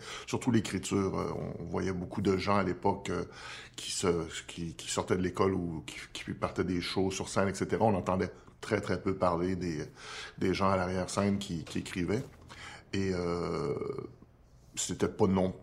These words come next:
plus très, très valorisé à l'époque. Ça commençait à l'époque, je pense, à, à l'école, c'était la deuxième, euh, session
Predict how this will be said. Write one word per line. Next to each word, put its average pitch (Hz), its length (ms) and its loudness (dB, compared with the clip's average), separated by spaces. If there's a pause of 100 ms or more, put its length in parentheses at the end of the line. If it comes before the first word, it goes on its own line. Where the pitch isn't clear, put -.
(200)
plus 101 180 -2
très, - 280 2
très 104 200 2
valorisé 95 640 4
à 92 60 2
l'époque. 87 360 0
Ça - 120 0
commençait 101 460 6
à - 20 8
l'époque, 113 300 4
je - 40 -12
pense, 110 240 2
à, 90 120 2
à 90 280 2
l'école, 90 320 0
c'était - 160 -2
la 87 100 2
deuxième, 92 540 0
euh, 85 220 -2 (420)
session 98 540 0